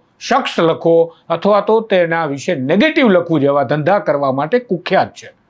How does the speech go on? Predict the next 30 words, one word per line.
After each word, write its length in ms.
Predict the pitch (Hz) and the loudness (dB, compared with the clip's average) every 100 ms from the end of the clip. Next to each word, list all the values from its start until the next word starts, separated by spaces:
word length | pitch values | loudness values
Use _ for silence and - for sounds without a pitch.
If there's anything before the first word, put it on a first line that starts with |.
| _ - - - | _ -20 -12 -2
આમાં 260 | 196 214 | 2 4
વાંક 260 | 202 262 262 233 | 4 2 4 4
માલિકોનો 500 | 220 262 277 285 269 | 4 2 2 2 4
હોય 160 | 247 262 | 4 2
છે, 100 | 285 | 2
પણ 180 | 349 320 226 | 2 2 0
પત્રકારો 500 | 214 202 175 175 170 | 0 0 0 0 2
પણ 200 | 175 269 127 - _ - | 2 2 0 -10 _ -2
કલમ 320 | 180 220 277 240 | 2 4 4 2
ચલાવતા 420 | 214 202 196 202 170 | 2 2 0 0 0
સમયે 340 | 180 170 175 190 165 | -2 0 0 0 0
ક્યારેય 320 | 156 165 156 | 0 0 0
તેનો 220 | 156 156 135 | -2 -2 0
વિરોધ 280 | 147 214 - | 2 2 0
કરતા 260 | 151 - 139 | -4 -2 -2
હોય 240 | 143 196 196 147 | 0 -2 -2 -6
તેવું 180 | 139 147 | -4 -2
મને 160 | 208 151 135 - - - | -2 -2 -4 -14 -14 -4
કાનમાં 480 | 208 220 240 247 240 | -2 0 2 0 0
પણ 160 | 196 180 | 0 0
કોઈ 120 | 170 | 0
પત્રકારે 480 | 170 160 151 143 127 123 | 0 0 0 2 0 0
કહ્યું 260 | 117 104 101 | -4 -4 -10
નથી. 160 | 98 - _ _ _ _ _ - | -18 -20 _ _ _ _ _ -2
ત્યારે 180 | 214 254 | 2 4
ગઈકાલે 400 | 277 285 285 302 | 4 2 2 2
બાહુબલી 460 | 294 269 277 285 277 | 4 4 4 4 4
શાહની 280 | 277 262 247 233 | 2 2 2 2
ધરપકડના 480 | 247 233 240 220 220 | 2 2 0 0 0
સમાચાર 500 | 220 220 220 254 311 | 0 0 2 2 2